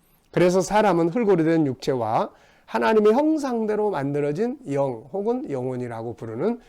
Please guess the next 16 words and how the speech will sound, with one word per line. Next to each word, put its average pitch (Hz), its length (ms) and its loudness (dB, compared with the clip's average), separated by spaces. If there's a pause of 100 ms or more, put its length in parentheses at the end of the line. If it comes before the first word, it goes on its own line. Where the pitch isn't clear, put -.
실체가 165 760 -6
있는 135 240 -2
것이죠. 113 540 -12 (520)
중요한 269 400 6
것은 220 440 4 (260)
바로 160 280 0
이 185 200 0
내면에 139 520 -2
있는 156 440 -4
영혼이에요. 110 580 -8 (140)
이 160 100 2
속에는 175 600 2 (260)
하나님을 254 720 2
닮은 135 380 0
성품들이 202 640 -4
들어있습니다. 107 800 -14